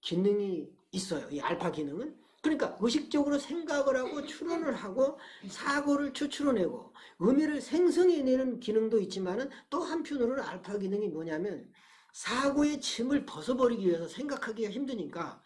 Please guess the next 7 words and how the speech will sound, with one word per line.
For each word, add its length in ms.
벗어 300
던져버리기 840
위해서 460
생각하기를 840
무의식으로 920
추방시켜버린다는 960
거죠. 300